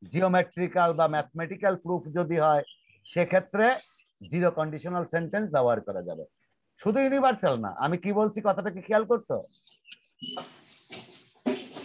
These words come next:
কয়েকটা বিষয় খেয়াল রাখতে হবে। ইউনিভার্সাল ট্রুথ,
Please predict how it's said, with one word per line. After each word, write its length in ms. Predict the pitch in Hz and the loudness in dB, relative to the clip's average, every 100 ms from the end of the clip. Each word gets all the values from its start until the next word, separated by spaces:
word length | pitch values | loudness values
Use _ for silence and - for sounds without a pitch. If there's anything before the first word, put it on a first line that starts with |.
| - - - - - | -14 -16 -18 -16 -2
কয়েকটা 340 | 190 220 - 226 | 2 2 2 0
বিষয় 280 | 190 175 208 | 2 0 0
খেয়াল 200 | 180 156 | 0 0
রাখতে 200 | 135 - | -2 -2
হবে। 100 | 117 | -2
ইউনিভার্সাল 540 | 165 208 220 226 226 214 | 0 2 4 4 4 0
ট্রুথ, 280 | 175 156 | 2 -2